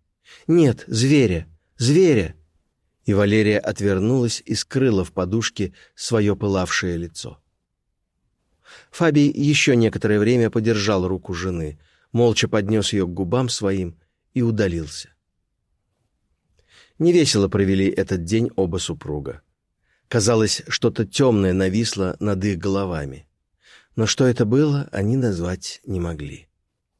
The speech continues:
Им хотелось быть вместе, словно опасность им грозила. А что сказать друг другу,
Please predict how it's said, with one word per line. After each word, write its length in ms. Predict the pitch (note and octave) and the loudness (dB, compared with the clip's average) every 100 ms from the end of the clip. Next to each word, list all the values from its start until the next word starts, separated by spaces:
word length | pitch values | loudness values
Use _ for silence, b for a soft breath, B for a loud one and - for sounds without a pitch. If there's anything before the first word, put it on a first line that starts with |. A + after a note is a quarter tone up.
| _ _ B B | _ _ B B
Им 120 | C3 | 0
хотелось 440 | A#2+ C3 C#3+ C3+ A2 | 2 2 2 2 2
быть 240 | B2+ B2+ | 0 0
вместе, 540 | A#2 C3 G#2 - - | 0 2 2 -2 -8
словно 380 | D2+ F#2+ F#2 G2 - | -6 -4 -2 -4 -4
опасность 640 | G2+ C3 A#2+ - E2 - | -4 -2 -2 -4 -8 -6
им 120 | D#2+ | -8
грозила. 580 | E2 E2+ D#2+ D2+ C#2 D2 B B B B | -6 -8 -10 -10 -12 -14 B B B B
А 80 | |
что 180 | A2 D3 | -2 -2
сказать 500 | B2 A#2+ G#2 C3 - | 0 0 0 0 -2
друг 220 | - G2 F2 | -4 -4 -2
другу, 420 | F2 D#2+ D#2+ | -4 -6 -10